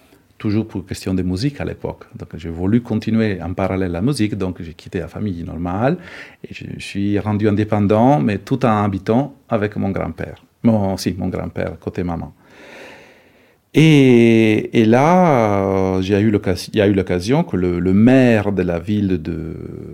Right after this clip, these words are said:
origine de mon oncle a voulu lui donner un prix spécial de, de, pour la cou-, pour la, pour la culture, pour la, son activité, pour son, sa, sa carrière, et la clé de la ville. Donc il est arrivé à Trévise.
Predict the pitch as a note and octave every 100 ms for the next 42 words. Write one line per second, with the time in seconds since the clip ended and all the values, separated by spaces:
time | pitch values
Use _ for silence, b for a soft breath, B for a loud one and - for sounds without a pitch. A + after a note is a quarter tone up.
0 | D2+ C#2+ - F2+ F2+ A2+ F#2+ D#2+ E2+ A2
1 | F3 - - F2 F2+ G2+ G#2 F2+ F2+ G2+
2 | C3+ C3 F#2+ F2 A2 G2 F#2+ F#2 D#2+ -
3 | F2+ G#2 F2 D#2+ E2 D#2+ D#2+ D2+ C#2+ -
4 | - E2 - - F2 - F2 E2 D#2 D2+
5 | - - - - - - _ _ _ _
6 | - E2 - - C3 C3+ C3+ E2+ - -
7 | - F#2 F2 E2 F#2 E2+ E2 A2+ B2 C3
8 | B2+ F2 - F2+ F2 E2+ E2 E2+ - D#2
9 | D#2+ - A2 F2+ F2+ B2+ G#3 B B B
10 | B B - A2+ A2 C3+ A#2 G2 E2+ E2
11 | - _ _ _ - A2 F#3 F#3 C3 B2
12 | A2+ G#2+ - G2+ F2+ E2 E2+